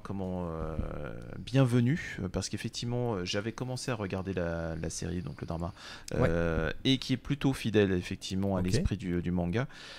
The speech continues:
Speaker 1: Et j'en étais tellement heureux, mais si vous le saviez à quel point, parce que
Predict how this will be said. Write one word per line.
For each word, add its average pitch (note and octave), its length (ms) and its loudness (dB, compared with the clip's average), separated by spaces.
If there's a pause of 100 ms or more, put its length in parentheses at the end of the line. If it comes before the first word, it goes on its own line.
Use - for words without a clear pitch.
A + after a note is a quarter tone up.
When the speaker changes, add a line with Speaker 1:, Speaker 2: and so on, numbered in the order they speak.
(120)
Speaker 1:
Et - 80 2
j'en A#2 220 4
étais A#2+ 200 0
tellement B2+ 560 4
heureux, A2 220 6
mais G#2 100 2
si - 200 -2
vous G2+ 120 -2
le G2 40 -4
saviez G2+ 500 0
à F#2+ 80 0
quel G2 200 -2
point, G#2 200 -2
parce F#2+ 220 -4
que G2 140 -4